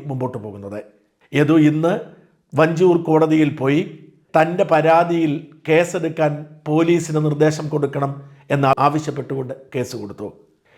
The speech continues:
ഈ കേസിൽ ഏറ്റവും നിർണായകമായ നീക്കം അതുതന്നെയാവും. ഒരാൾ അന്യായം നേരിടുകയും പോലീസിൽ പരാതിപ്പെട്ടിട്ട് നടപടിയെടുക്കാതിരിക്കുകയും ചെയ്താൽ മജിസ്ട്രേറ്റ് കോടതിയിൽ ഒരു സി എം ബി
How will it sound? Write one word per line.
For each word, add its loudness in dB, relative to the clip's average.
ഈ 2
കേസിൽ 2
ഏറ്റവും 0
നിർണായകമായ 2
നീക്കം -8
അതുതന്നെയാവും. -2
ഒരാൾ 4
അന്യായം 2
നേരിടുകയും 0
പോലീസിൽ 4
പരാതിപ്പെട്ടിട്ട് 2
നടപടിയെടുക്കാതിരിക്കുകയും 0
ചെയ്താൽ 2
മജിസ്ട്രേറ്റ് 0
കോടതിയിൽ 0
ഒരു 0
സി -4
എം -4
ബി -2